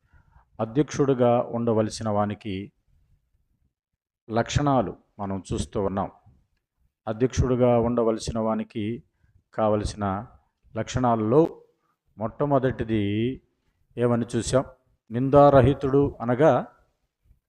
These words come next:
ఏమాత్రము తనపై నింద లేనివాడుగా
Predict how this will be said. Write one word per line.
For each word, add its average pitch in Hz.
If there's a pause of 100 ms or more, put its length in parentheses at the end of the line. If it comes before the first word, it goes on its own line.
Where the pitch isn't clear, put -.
(840)
ఏమాత్రము 139 (120)
తనపై 113
నింద 131 (680)
లేనివాడుగా 120